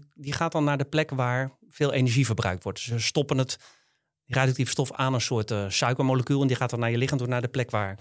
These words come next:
kanker zit. En daar zit die en daar gaat die, eh, radioactieve straling uitzenden. En dat is, antideeltjes zijn dat.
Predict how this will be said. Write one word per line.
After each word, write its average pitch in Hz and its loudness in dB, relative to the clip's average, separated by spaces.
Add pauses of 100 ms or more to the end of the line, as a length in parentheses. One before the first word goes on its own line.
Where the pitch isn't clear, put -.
kanker 110 -2
zit. 185 -4 (1040)
En 165 4
daar 208 2 (120)
zit 240 2
die 160 0
en 196 2
daar 202 2
gaat 185 2
die, 151 2 (100)
eh, 131 2
radioactieve 151 2
straling 196 0
uitzenden. 104 -2 (400)
En 139 2
dat - 0
is, 262 2 (840)
antideeltjes 120 2
zijn 101 -4
dat. - -10